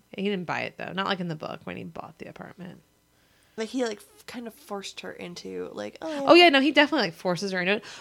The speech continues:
Speaker 1: But also, she goes back to her dorm room later, which that's not how dorms work.
Speaker 2: I don't get it.
Speaker 1: Like, once they break up, she's back in her dorm room.
Speaker 2: I
Speaker 1: So
Speaker 2: guess
Speaker 1: did
Speaker 2: she
Speaker 1: she save money? I don't feel like she did if she was holding her spot in the dorm.
Speaker 2: Yeah,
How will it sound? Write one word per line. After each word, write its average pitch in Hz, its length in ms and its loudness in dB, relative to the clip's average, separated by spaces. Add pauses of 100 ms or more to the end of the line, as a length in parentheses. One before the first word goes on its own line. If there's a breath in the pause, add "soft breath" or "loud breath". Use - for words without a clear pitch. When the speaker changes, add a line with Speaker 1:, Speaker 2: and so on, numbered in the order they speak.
Speaker 1:
But 427 180 10
also, 605 200 8
she 494 160 6
goes 466 220 6
back 277 260 8
to 392 80 0
her 370 140 2
dorm 247 260 2
room 311 180 2
later, 220 240 4
which 262 120 0
that's 254 180 2
not 302 140 0
how 285 80 2
dorms 175 360 2
work. - 360 -8 (2250)
Speaker 2:
I 220 60 -10
don't 196 180 -8
get 175 180 -8
it. 160 180 -6
Speaker 1:
Like, 269 140 4
once 277 160 4
they 403 100 6
break 269 220 4
up, 254 120 0
she's 240 200 -6
back 220 220 0
in 233 60 -2
her 220 80 2
dorm 214 200 -2
room. 190 240 -10 (1500)
Speaker 2:
I 277 60 -8
Speaker 1:
So 262 140 2
Speaker 2:
guess 202 80 -4
Speaker 1:
did 226 140 4
Speaker 2:
she - 100 2
Speaker 1:
she 277 60 2
save 254 220 4
money? 240 380 0 (240)
I - 100 -2
don't 214 160 -4
feel 240 100 0
like 240 80 -2
she - 100 -8
did 302 160 4
if 294 60 0
she 240 100 -6
was 196 80 -6
holding 220 180 -2
her 233 60 0
spot 254 260 2
in - 60 -10
the 240 60 -10
dorm. 262 340 0 (160)
Speaker 2:
Yeah, 185 720 -12